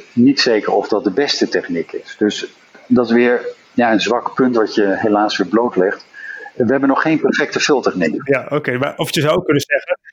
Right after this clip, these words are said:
Speaker 2: het maakt dus eigenlijk, eh, de, legt de nadruk bij de endo, als je ergens energie in gaat steken, op die desinfectie van de kanalen en waarschijnlijk de goede coronale afsluiting. En dat vullen is, is uiteraard heel belangrijk.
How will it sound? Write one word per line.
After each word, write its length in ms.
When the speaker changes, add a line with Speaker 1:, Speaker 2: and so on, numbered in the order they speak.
Speaker 2:
het 200
maakt 200
dus 100
eigenlijk, 520
eh, 440
de, 240
legt 220
de 60
nadruk 600
bij 160
de 80
endo, 260
als 220
je 60
ergens 220
energie 260
in 80
gaat 120
steken, 320
op 120
die 100
desinfectie 640
van 120
de 60
kanalen 380
en 100
waarschijnlijk 380
de 60
goede 260
coronale 440
afsluiting. 720
En 80
dat 140
vullen 360
is, 320
is 240
uiteraard 380
heel 160
belangrijk. 840